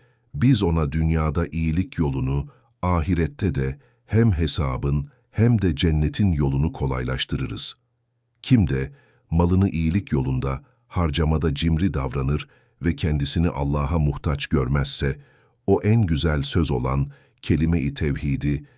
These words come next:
yalanlar ve gereğini yapmaktan yüz çevirirse, ona da dünyada kötülük yolunu, ahirette de cehennemin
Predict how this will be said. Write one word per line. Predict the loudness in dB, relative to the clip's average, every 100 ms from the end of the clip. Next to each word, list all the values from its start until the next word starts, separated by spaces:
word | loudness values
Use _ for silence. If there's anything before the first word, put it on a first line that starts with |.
| _
yalanlar | -4 0 0 0 2 0 0
ve | -2
gereğini | -2 -2 0 0 0
yapmaktan | -2 -2 -4 -4 -2 0 -2 -6 _ _
yüz | 2 4 4
çevirirse, | 0 -2 -2 -2 -2 0 -2 -4 _ _ _
ona | 2 4 2
da | 0 -2
dünyada | -2 -2 -4 -2 -4 -6 _ _ _ _
kötülük | -2 0 2 0 0
yolunu, | -2 -2 -2 -2 -6 _ _ _ -6
ahirette | -2 0 0 -2 -2 -2
de | -2
cehennemin | -2 -2 0 0 2 0 -2